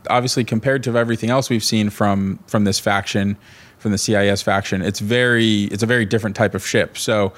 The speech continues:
it'll be interesting to see how it affects their overall play style. But what, what's your overall thoughts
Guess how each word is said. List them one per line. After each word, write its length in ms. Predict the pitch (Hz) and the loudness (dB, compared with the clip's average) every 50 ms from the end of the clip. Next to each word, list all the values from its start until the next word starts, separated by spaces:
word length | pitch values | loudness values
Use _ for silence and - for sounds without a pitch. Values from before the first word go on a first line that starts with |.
| - - - - | -12 -20 -12 -6
it'll 100 | - 110 | -2 -2
be 80 | 120 | 0
interesting 220 | 135 123 - 131 120 | 0 0 0 0 0
to 80 | 110 | 2
see 100 | - 131 | 2 2
how 140 | 117 117 110 | 2 2 2
it 40 | 104 | 0
affects 300 | - - - 107 - - | 0 0 0 -2 0 0
their 240 | - 95 98 92 98 | 0 0 2 2 2
overall 240 | 107 101 104 101 | 2 2 2 0
play 240 | 92 - - 110 110 | 0 0 0 0 0
style. 320 | 110 - 107 98 95 95 95 | 0 0 0 2 2 2 0
But 120 | 98 104 | 0 0
what, 180 | 110 123 120 120 | 0 0 0 0
what's 180 | 139 131 - | -2 -2 0
your 100 | 151 131 | 0 2
overall 360 | 131 131 123 123 123 120 113 | 2 2 2 2 2 2 0
thoughts 640 | 110 - - - 117 117 110 - - - - - - | -2 -2 -2 0 0 2 0 0 -2 -4 -6 -6 -6